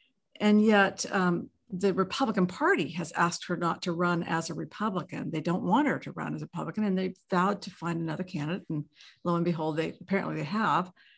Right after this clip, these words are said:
Uh, and so now this puts him in the awkward position of supporting somebody who has been disowned by the Republican Party. I think that's very awkward for him. And I, he's gonna have to sort of thread the needle on this because that's not a,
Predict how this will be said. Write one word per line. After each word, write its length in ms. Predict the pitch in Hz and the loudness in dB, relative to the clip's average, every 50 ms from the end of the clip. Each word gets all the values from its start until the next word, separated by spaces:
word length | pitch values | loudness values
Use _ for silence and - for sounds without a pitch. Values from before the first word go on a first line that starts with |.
| _ _ _ _ _ _ - | _ _ _ _ _ _ -4
Uh, 220 | - 170 165 160 - - _ _ _ - | 0 2 2 0 0 -6 _ _ _ -4
and 140 | - 208 190 | 0 0 0
so 200 | 180 - 233 214 | 2 2 2 4
now 220 | 214 214 226 247 254 | 4 6 6 6 4
this 120 | 285 277 | 4 2
puts 300 | - - 254 247 - - | 2 0 0 0 0 -4
him 200 | - 226 247 233 | 2 6 6 8
in 60 | 233 | 8
the 120 | 214 - - | 6 4 2
awkward 420 | 185 180 180 - 190 175 165 - | 2 2 2 0 -2 -2 -2 -2
position 560 | - 175 165 - 170 165 - - 175 165 - | -4 -6 -2 -2 -2 -2 -2 -2 -2 -4 -6
of 120 | - 156 - | -8 -10 -8
supporting 580 | - - 175 - - - 208 202 185 180 180 | -6 -6 -6 -8 -4 0 0 2 2 2 0
somebody 500 | 180 - - 185 175 175 175 170 160 - - | 0 0 0 0 0 0 0 -2 -6 -6 -4
who 240 | 175 165 165 165 - _ _ _ _ _ | -2 -2 -2 -4 -8 _ _ _ _ _
has 260 | - - 185 175 175 - | -2 0 0 0 0 -2
been 560 | - - 175 170 165 160 156 156 160 156 - _ _ - | 0 2 2 2 4 2 0 0 -2 -4 -6 _ _ -6
disowned 560 | - 202 185 - 240 277 269 175 - - - - | -4 -2 4 6 6 6 6 4 2 -2 -4 -2
by 180 | 165 160 160 156 | 0 0 0 0
the 100 | 165 160 | -2 -6
Republican 480 | 160 156 160 170 156 - - 160 160 | -8 -6 -6 -6 -6 -6 -8 -8 -8
Party. 460 | - - - 165 160 - - - - _ _ _ - - _ - | -8 -6 -6 -6 -6 -6 -8 -12 -18 _ _ _ -20 -20 _ -8
I 60 | 175 | -4
think 180 | 180 247 247 240 | 0 0 2 2
that's 200 | 208 185 185 - | 2 0 0 0
very 180 | 185 185 - | 0 0 0
awkward 420 | - - 180 175 - 165 156 156 - | 2 0 -2 -2 -2 -8 -8 -8 -8
for 100 | - 165 | -10 -10
him. 360 | - - 202 180 156 143 147 | -6 -4 -4 -2 -2 -2 -2
And 120 | 151 156 | -4 -4
I, 100 | 160 165 | -4 -4
he's 160 | 160 165 160 | -6 -6 -6
gonna 240 | - 185 165 170 165 | -6 -6 -4 -2 -2
have 180 | 165 170 165 - | -4 -4 -4 -4
to 160 | 170 160 160 | -6 -6 -6
sort 240 | - - - 180 160 | -6 -2 -2 -2 -2
of 100 | 156 151 | -2 -6
thread 260 | - - 180 170 - | -4 -2 -2 -2 0
the 80 | 170 165 | 0 -2
needle 280 | 160 165 185 202 185 | 0 0 0 0 0
on 120 | 156 143 143 | -2 -2 -2
this 180 | 147 160 - | -4 -6 -8
because 240 | - - - 165 156 | -10 -6 -6 -6 -2
that's 260 | 175 165 165 - - | -2 -4 -4 -2 -2
not 260 | 185 170 156 160 - - _ _ _ _ _ _ _ _ _ - | 0 2 2 0 -2 -6 _ _ _ _ _ _ _ _ _ -6
a, 80 | 180 | -6